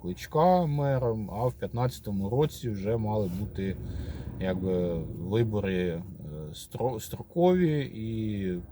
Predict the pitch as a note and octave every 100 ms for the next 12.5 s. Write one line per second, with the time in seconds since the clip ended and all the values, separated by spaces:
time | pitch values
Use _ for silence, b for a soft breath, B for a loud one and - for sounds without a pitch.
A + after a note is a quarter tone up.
0 | - A2 B2 G2+ - A#2+ - F#2+ G#2 G2
1 | F#2+ - F2 - G2 B2+ E3 E3 D#3 D3
2 | B B B B - B2 A#2+ A2+ B2 A2+
3 | G2 F#2 F2 E2+ F#2+ G#2+ A2 G2 F2 G#2
4 | G2+ - - - F3 G#2+ G2 G2+ G2 -
5 | F2 D#2+ C#2+ - - - G#2 D3+ D3+ C3+
6 | B2+ B2 - C#3+ C3+ - D#3+ E3 C#3 -
7 | A#2 A2+ G#2+ B B B B B - F#2+
8 | G2 F#2+ F2+ E2+ _ - _ _ - -
9 | _ - B2 B2 D3 C3 - G2+ A2 A2
10 | D3 E3 F#3 F#3 D#3+ D3+ B2+ - B2 -
11 | G#2+ - - F#2+ F2+ F2 _ G2 F#2 A#2
12 | A#2+ A2 G2+ F#2 E2+